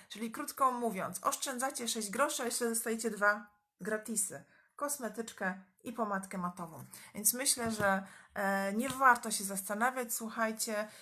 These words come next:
dziewięćdziesiąt dwa złote i trzydzieści groszy, e, i macie pełen komfort, pełną gamę kolorystyczną i możecie szaleć do woli.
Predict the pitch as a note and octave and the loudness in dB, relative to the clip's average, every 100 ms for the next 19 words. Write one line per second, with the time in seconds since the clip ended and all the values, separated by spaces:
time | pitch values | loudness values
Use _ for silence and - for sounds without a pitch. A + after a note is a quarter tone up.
0 | - G3+ G#3+ A#3 A#3 A#3+ G#3 G3 G#3+ G#3 | -16 -6 -2 0 0 -2 -4 0 2 4
1 | G3+ A3 A3 A3+ G#3+ F#3+ - F#3+ G#3+ A3 | 2 0 0 -2 -4 -2 -4 -2 0 0
2 | G3+ F#3+ A3 A3+ - A#3+ B3 - - - | -2 0 0 0 0 -2 -2 -6 -18 -12
3 | - G#3 G#3 G#3 - A#3+ A#3 B3 B3 B3 | -2 2 2 0 -2 0 4 4 4 2
4 | A3+ A#3 A3+ _ _ _ _ _ _ _ | 2 0 -2 _ _ _ _ _ _ _
5 | _ _ - C4 B3 A3+ A3+ - A#3+ B3 | _ _ -2 4 4 4 2 2 2 2
6 | - A#3 A3 - A#3+ A#3+ A3 G#3+ G#3+ G#3+ | 0 -2 -4 0 2 4 4 4 2 2
7 | G3+ G#3+ G3+ G3 - A3+ - G#3 G3+ G3 | -2 -4 2 2 2 -4 -2 -2 -2 -6
8 | - - A3 G#3+ G#3+ G#3 F#3+ B3 A3+ G3+ | -14 -4 -2 0 0 0 4 4 4 0
9 | F#3+ F#3+ A3+ A3+ G#3+ | -2 2 4 2 0